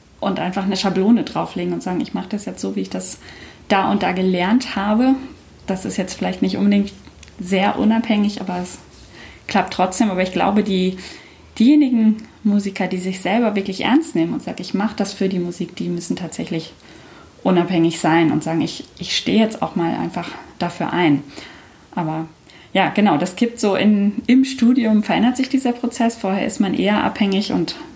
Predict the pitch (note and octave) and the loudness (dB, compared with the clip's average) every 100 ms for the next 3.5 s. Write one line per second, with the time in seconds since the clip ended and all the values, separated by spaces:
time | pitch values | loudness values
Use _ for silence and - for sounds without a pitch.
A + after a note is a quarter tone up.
0 | - F#3 G#3 - G3+ G3+ F#3 F3 E3+ F3 | -2 2 2 0 -2 0 0 0 0 0
1 | E3+ F3+ F#3+ E3+ - F3+ F3+ F#3 - - | 0 2 0 0 -4 -4 0 0 -2 -6
2 | - - F#3 - F#3 F#3 - F3 G#3 G#3 | -18 -6 -2 0 0 -2 0 2 2 2
3 | G3 F3+ D#3+ A3+ A3+ | 0 2 2 2 -2